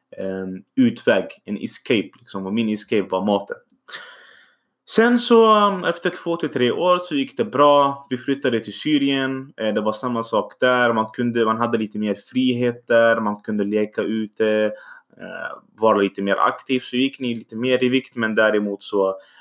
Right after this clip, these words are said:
jag åt ändå väldigt stora portioner för min ålder. Jag var ungefär femton till sexton år,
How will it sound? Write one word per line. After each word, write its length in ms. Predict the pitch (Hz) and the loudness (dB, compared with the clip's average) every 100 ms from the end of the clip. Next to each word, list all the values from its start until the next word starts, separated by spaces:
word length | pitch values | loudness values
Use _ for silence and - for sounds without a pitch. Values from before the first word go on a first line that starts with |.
| - | -6
jag 160 | 104 104 | 0 0
åt 140 | 101 | 0
ändå 380 | - 107 104 101 | -4 -4 -2 -2
väldigt 420 | 101 104 98 101 | 0 0 -2 -6
stora 380 | - - 107 101 | -8 -6 0 0
portioner 600 | - 101 - 113 110 98 | -2 -10 -10 -4 0 0
för 160 | - 98 | -2 -2
min 220 | 104 101 | 0 0
ålder. 380 | 90 95 101 95 | -2 0 0 2
Jag 80 | |
var 140 | 98 101 | 4 2
ungefär 420 | 98 98 - 98 - | 0 -8 -4 -4 -2
femton 360 | 95 95 95 92 | -4 -4 -10 -12
till 100 | 92 | -10
sexton 440 | 95 - - 95 | -10 -10 -8 -8
år, 280 | - 113 | 0 2